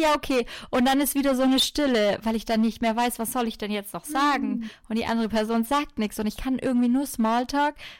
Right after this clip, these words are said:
Speaker 1: wenn die andere Person dann auch was sagt. Außer,
Speaker 2: Ja.
Speaker 1: dass ich dann sag, "Oh ja, das Wetter nervt mich grad total" <laughs> oder so.
Speaker 2: Boah, mega. Also das kann ich total nachvollziehen. Und da liegt's ja in dem Fall aber, finde ich jetzt von dem, was du mir kurz erzählt hast, nicht an dir, sondern auch daran, wie die andere Person reagiert. Also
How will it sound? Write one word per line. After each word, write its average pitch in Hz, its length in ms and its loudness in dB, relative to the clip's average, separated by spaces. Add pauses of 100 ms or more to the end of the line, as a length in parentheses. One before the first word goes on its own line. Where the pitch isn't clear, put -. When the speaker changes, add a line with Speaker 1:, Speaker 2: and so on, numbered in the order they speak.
(180)
Speaker 1:
wenn 240 160 2
die 240 100 0
andere 254 380 -2
Person 247 360 -2
dann 247 100 2
auch 277 260 0
was 214 180 -2
sagt. 208 240 -4
Außer, 220 220 -4
Speaker 2:
Ja. - 0 -
Speaker 1:
dass 226 160 -2
ich 226 100 -6
dann 226 180 -2
sag, 220 260 -2
"Oh 196 60 2
ja, 190 180 2
das 185 180 -8
Wetter 190 220 -4
nervt 240 280 2
mich 220 140 -6
grad 202 220 -4
total" 214 340 -6
<laughs> - 80 -16
oder 190 320 -4
so. - 400 -12 (280)
Speaker 2:
Boah, 190 260 -6
mega. 202 560 -2
Also 214 320 -4
das 214 220 -6
kann 247 160 -2
ich 233 100 -2
total 226 300 -4
nachvollziehen. 240 500 -4
Und 220 140 -4
da 214 80 -4
liegt's 220 320 -8
ja 226 80 -2
in 196 160 -4
dem 220 200 -6
Fall 262 200 -10
aber, 196 200 -6
finde 202 300 -8
ich 196 140 -14
jetzt - 260 -12
von 170 160 -10
dem, 170 240 -10
was - 140 -14
du - 100 -14
mir 170 80 -12
kurz - 240 -10
erzählt 190 320 -12
hast, 185 160 -10
nicht 185 180 -10
an 165 120 -12
dir, 202 240 -6
sondern 180 260 -8
auch - 120 -12 (100)
daran, 170 500 -10
wie 180 80 -12
die 160 140 -8
andere 165 260 -8
Person 156 380 -14
reagiert. 160 680 -10
Also 170 240 -6